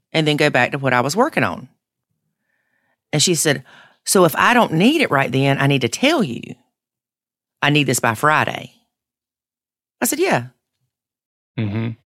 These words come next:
Speaker 2: Now, I do that with my employees. Every task I give them, I give them an expected time frame.
Speaker 1: Okay.
Speaker 2: And in fact, most of the time when I hand over tasks, it's not just me telling them or sending them an email. We actually have a,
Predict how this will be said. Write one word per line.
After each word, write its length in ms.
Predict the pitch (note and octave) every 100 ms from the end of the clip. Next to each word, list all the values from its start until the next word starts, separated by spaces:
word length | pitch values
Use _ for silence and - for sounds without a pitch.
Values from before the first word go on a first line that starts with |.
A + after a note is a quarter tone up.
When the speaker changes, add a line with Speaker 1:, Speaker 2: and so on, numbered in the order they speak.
| _ _ _ _ _ - - _
Speaker 2:
Now, 120 | A#2+ C3+
I 40 |
do 160 | D#3 D#3
that 180 | B2+ A#2+
with 120 | G#2
my 220 | A2+ A#2
employees. 680 | G#2 A2+ G#2+ G#2 G#2 G2+ - _
Every 400 | C3+ C3 C3+ D3
task 460 | C3+ C3 B2+ A#2+ B2+
I 120 | A2+
give 280 | G#2 A#2 G#2+
them, 260 | G#2 G#2
I 160 | G#2+ G#2+
give 300 | G2+ A2+ G#2+
them 420 | G#2 G#2+ G#2 G2 - -
an 160 | A2+
expected 800 | A#2+ A#2+ - - G#2 - G#2 G2+ - -
time 260 | A#2 G#2
frame. 360 | G2+ B2+ D#3 C3+ _ _ _ _ _ _ _ _ _ _
Speaker 1:
Okay. 180 | A2+ G#2+
Speaker 2:
And 120 | A2+ -
in 160 | A2
fact, 560 | G2+ D#3+ C#3 A#2 - - _ _ _ _
most 420 | C#3+ A#2+ C#3+ C#3+
of 40 | B2+
the 40 | A#2
time 160 | A#2
when 100 | A2
I 120 | G#2+
hand 180 | A2+ A2
over 160 | G#2+ G#2+
tasks, 560 | - G#2 G#2 G2 - _ _ -
it's 220 | B2 -
not 260 | B2 B2 C3+
just 240 | A2+ G#2+
me 140 | A2+ G#2+
telling 320 | - A2 G#2+
them 240 | G#2+ G#2
or 80 | G2+
sending 280 | - G#2+ G2+
them 120 | G2+
an 80 | G2
email. 260 | A2 G#2
We 160 | G#2 A#2+
actually 300 | B2 - A2
have 220 | G2+ G2+
a, 180 | G2+ G2